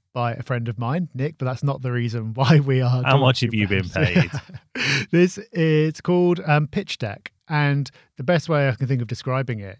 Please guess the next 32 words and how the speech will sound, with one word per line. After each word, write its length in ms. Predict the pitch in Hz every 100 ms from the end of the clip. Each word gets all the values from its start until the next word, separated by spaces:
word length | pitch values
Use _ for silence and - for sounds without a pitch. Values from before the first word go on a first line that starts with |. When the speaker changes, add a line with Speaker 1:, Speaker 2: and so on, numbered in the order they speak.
| -
Speaker 1:
is 220 | 123 107
like 240 | 113 113 - _ 139 120
Dragon's 400 | - 135 120 113
Den, 420 | - 101 101 110 -
but 240 | 120 117 - _ -
an 100 | 151
audio 300 | 190 127 101
version. 480 | 92 90 - - 110 _ _ _
So 420 | - 127 123 127 -
he, 500 | 180 143 151 147 143 -
um, 280 | 123 120 127
has 200 | 123 123
been 280 | - 147 143
through 120 | 135
the 80 | 120
journey 320 | 123 117 113
of 80 | 110
grow-, 260 | 127 123 131
building 380 | 131 147 135
his 120 | 127 120
own 140 | 113
business, 440 | 104 101 131 - -
selling 360 | - 127 107 101
it, 160 | 127 - -
and 160 | 113
he's 140 | 113 107
now 320 | 110 110 110 -
an 80 | 151
angel 260 | 220 123
investor. 520 | 98 98 95 - 120 - _ _ _
So 200 | - 127
he 240 | 120 139